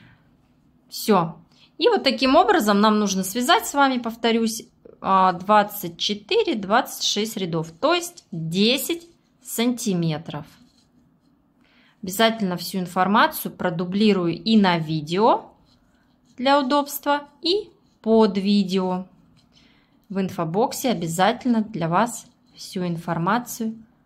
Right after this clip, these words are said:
оставлю. Видите, как ровненько всё получается, аккуратненько. Лично мне очень нравится. А вам? Пишите в комментариях.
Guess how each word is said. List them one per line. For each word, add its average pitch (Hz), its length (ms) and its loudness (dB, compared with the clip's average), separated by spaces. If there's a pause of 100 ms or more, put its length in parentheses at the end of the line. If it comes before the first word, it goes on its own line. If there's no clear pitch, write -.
(100)
оставлю. 165 960 -4
Видите, 240 280 -10
как 165 220 -10
ровненько 165 360 -4
всё - 200 -16
получается, 180 720 -4
аккуратненько. 202 760 -4 (800)
Лично 175 360 -6
мне 190 300 -4 (100)
очень 196 380 -8
нравится. 156 640 -10 (360)
А 208 160 2
вам? 202 500 0 (140)
Пишите 202 360 -8
в 226 80 -12
комментариях. 175 800 -4